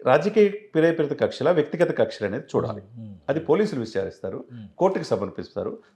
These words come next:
Speaker 1: తప్పు జరిగితే కోర్టులో శిక్ష పడుతుంది. అప్పుడు దాకా వెయిట్ చేయాల్సిందే. వెయిట్ చేయకుండా రెండు నెలల్లోనే
Speaker 2: కానీ రాష్ట్రపతికి ఫిర్యాదు చేశారు, ఢిల్లీలో వెళ్ళి ధర్నా చేశారు,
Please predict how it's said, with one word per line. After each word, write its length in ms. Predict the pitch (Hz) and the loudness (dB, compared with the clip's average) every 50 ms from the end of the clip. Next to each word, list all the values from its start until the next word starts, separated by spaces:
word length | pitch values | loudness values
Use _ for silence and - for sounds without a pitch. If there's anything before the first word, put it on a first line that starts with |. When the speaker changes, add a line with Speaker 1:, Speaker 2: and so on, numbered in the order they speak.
| _ - | _ 2
Speaker 1:
తప్పు 200 | 151 160 160 214 | 2 2 4 4
జరిగితే 320 | 185 160 143 139 143 - 226 | 2 4 4 2 2 -4 -6
కోర్టులో 360 | 220 - 135 123 - - 107 | -4 -2 -4 -2 -2 -6 -8
శిక్ష 280 | - - 123 - - | -6 -8 -8 -6 -4
పడుతుంది. 360 | 113 - - - - _ - - _ _ _ _ _ _ _ - | -6 -6 -6 -10 -14 _ -20 -20 _ _ _ _ _ _ _ -6
అప్పుడు 220 | 131 127 - 165 | -6 -4 2 8
దాకా 180 | 143 185 190 - | 8 8 8 8
వెయిట్ 260 | - 92 - - - | 0 -2 -2 -4 -8
చేయాల్సిందే. 400 | - - - - - - - - - _ _ _ _ _ _ - 101 | -10 -10 -10 -14 -20 -20 -20 -20 -20 _ _ _ _ _ _ 0 4
వెయిట్ 280 | 127 175 180 185 - | 4 4 4 6 6
చేయకుండా 360 | 208 202 202 202 196 190 185 | 6 6 6 2 2 4 4
రెండు 240 | 180 - - 139 170 | 4 4 4 2 2
నెలల్లోనే 480 | 175 180 180 180 180 175 175 175 165 160 | 2 4 4 4 4 4 2 2 2 2
Speaker 2:
కానీ 200 | 208 208 196 160 | 4 4 4 6
రాష్ట్రపతికి 1040 | 151 160 180 185 - - 220 202 220 214 196 208 208 202 196 190 180 185 196 190 180 | 8 8 8 8 6 2 4 6 6 6 8 8 8 8 6 4 4 2 2 4 4
ఫిర్యాదు 420 | - 165 160 165 165 160 151 135 | 2 2 4 6 6 6 4 2
చేశారు, 480 | 131 117 - - 104 95 104 120 127 - 165 151 120 - _ _ _ - | -4 -4 -4 -8 -8 -8 -8 -10 -10 -12 -18 -20 -20 -20 _ _ _ -8
ఢిల్లీలో 380 | 123 127 127 135 147 151 151 147 | -6 -4 -2 -2 0 2 2 2
వెళ్ళి 420 | 139 139 143 156 160 151 139 131 - | 0 0 0 0 0 -2 -2 -4 -8
ధర్నా 260 | 127 120 117 123 135 | -10 -8 -6 -2 -2
చేశారు, 500 | 131 123 113 95 - 107 92 98 107 120 | -2 -2 -4 -6 -8 -10 -10 -10 -12 -14